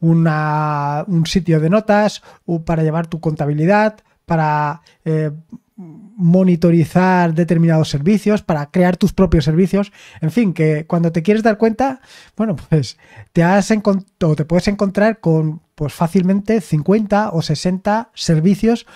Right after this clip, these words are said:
funcionando en tu V P S o en tu Raspberry o donde los quieras tener.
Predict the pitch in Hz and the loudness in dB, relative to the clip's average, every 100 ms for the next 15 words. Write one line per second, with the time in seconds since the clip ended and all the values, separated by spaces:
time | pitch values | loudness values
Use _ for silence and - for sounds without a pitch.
0 | - - - 180 160 165 175 208 220 170 | -20 -10 -2 0 2 0 0 0 0 0
1 | 165 175 180 160 139 - 120 _ _ - | 2 4 2 0 -4 -8 -14 _ _ -20
2 | - - 165 160 160 151 151 170 240 277 | -20 -6 0 0 0 -2 0 2 2 4
3 | 190 165 165 156 - 196 180 - 127 113 | 4 4 4 2 2 2 2 -2 -6 -10